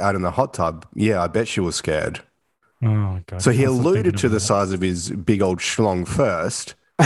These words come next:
Speaker 1: And then
Speaker 2: <laughs>
Speaker 1: just before the shooting started, made a point of, like, explicitly saying it.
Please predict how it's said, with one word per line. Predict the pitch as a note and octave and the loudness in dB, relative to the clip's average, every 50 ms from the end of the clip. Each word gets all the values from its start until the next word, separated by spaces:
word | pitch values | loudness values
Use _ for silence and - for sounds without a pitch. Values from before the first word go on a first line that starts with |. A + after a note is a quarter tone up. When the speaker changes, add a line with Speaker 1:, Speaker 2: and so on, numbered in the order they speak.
| A#2 - - - - | 2 2 -4 -16 0
Speaker 1:
And | - G#3 F3+ C3 B2 | 2 4 4 4 4
then | B2+ A#2+ - A#2+ A2+ | 4 4 4 4 2
Speaker 2:
<laughs> | |
Speaker 1:
just | G2+ D#3 D3+ D#3+ D3+ - | 2 2 2 2 2 2
before | - C#3 A#2+ - C#3+ B2+ | -2 -4 0 2 2 2
the | A#2+ | 2
shooting | - - - C#3 C3 A#2+ A2+ | -2 0 0 0 2 2 0
started, | G#2 - - F2+ F2+ F#2 F#2 | -2 -2 0 0 0 0 0
made | G#2 G#2 G2+ G2+ | 0 0 2 0
a | G#2 | 0
point | - - A2+ G#2 G2+ G#2 | 0 0 0 0 0 -2
of, | G2 F#2+ G2 | -2 -2 0
like, | G2 F#2+ F#2 - - | 0 0 -2 -4 -6
explicitly | - G#2+ - - - - - C#3 B2 - - A2+ - A#2 A2 | -6 -6 -6 -6 -8 -4 -2 -2 0 0 -2 0 0 0 0
saying | - - A#2+ - D#3+ B2 E2+ | 2 0 0 0 0 -2 -2
it. | E2 D#2+ D#2+ - - | -4 -8 -10 -10 -12